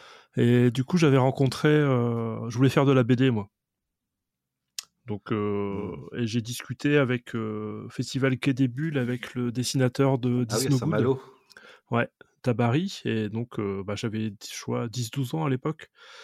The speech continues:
Speaker 1: Et je lui avais dit ça, « Moi, je veux faire de la B D, moi, je veux faire de la B D. »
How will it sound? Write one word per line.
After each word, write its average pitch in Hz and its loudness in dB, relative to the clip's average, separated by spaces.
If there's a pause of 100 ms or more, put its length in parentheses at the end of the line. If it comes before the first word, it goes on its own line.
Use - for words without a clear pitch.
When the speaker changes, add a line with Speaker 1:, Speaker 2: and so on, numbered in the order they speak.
(400)
Speaker 1:
Et 117 -2
je 104 -2
lui 113 0
avais 117 2
dit 120 -6
ça, « 170 0
Moi, 151 2
je 135 -2
veux 127 -8
faire 147 2
de 151 2
la 151 2
B 147 0
D, 160 -4
moi, 135 -6
je 131 -10
veux - -14
faire 127 -4
de 131 -4
la 131 -4
B 135 -8
D. » 151 -14